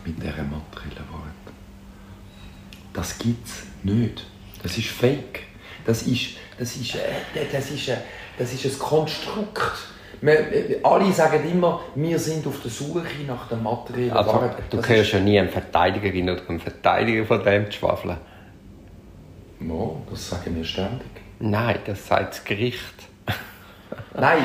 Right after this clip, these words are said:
Speaker 1: ich meine, wir
Speaker 2: Und
Speaker 1: sagen
Speaker 2: die Staatsanwaltschaft
Speaker 1: ständig
Speaker 2: im Haftverfahren.
Speaker 1: Ja, nein, aber wir sagen ja ständig, dass es die materielle Wahrheit nicht gibt. Weil, weil all das, was am Schluss zu einer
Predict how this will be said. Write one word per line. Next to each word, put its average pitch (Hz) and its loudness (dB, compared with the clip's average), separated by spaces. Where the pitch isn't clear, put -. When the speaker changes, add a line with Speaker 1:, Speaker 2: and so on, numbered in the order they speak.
Speaker 1:
ich 117 2
meine, 123 6
wir 147 6
Speaker 2:
Und 143 6
Speaker 1:
sagen 135 6
Speaker 2:
die - 4
Staatsanwaltschaft 123 6
Speaker 1:
ständig 113 2
Speaker 2:
im 107 -4
Haftverfahren. 113 6
Speaker 1:
Ja, 139 8
nein, 156 8
aber 135 6
wir 139 6
sagen 131 6
ja 127 6
ständig, 143 2
dass 131 -2
es - -10
die 139 2
materielle 127 2
Wahrheit 120 2
nicht 117 -4
gibt. - -6
Weil, 104 2
weil 117 8
all 131 8
das, 135 6
was 117 4
am 107 2
Schluss 131 -2
zu - -2
einer 104 2